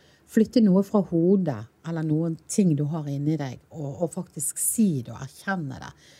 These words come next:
Det er omtrent som, eh, det er litt av metodikken som, eh, de bruker i anonyme alkoholikere, for eksempel. Eh,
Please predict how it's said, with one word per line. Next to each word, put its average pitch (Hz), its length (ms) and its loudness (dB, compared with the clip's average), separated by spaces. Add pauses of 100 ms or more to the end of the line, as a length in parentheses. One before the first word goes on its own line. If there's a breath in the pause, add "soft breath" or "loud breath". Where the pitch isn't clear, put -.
(120)
Det - 80 0
er 196 60 4
omtrent 190 340 2
som, 151 520 2
eh, 151 100 2 (440 soft breath)
det 269 120 -4
er - 20 6
litt 311 220 2
av 208 80 6
metodikken 202 680 2
som, 170 460 -6
eh, 165 480 -4
de 170 100 0
bruker 170 380 -2
i 170 80 -4
anonyme 160 480 -4
alkoholikere, 160 640 0
for 147 80 -12
eksempel. 139 480 -14 (540 soft breath)
Eh, 180 260 -6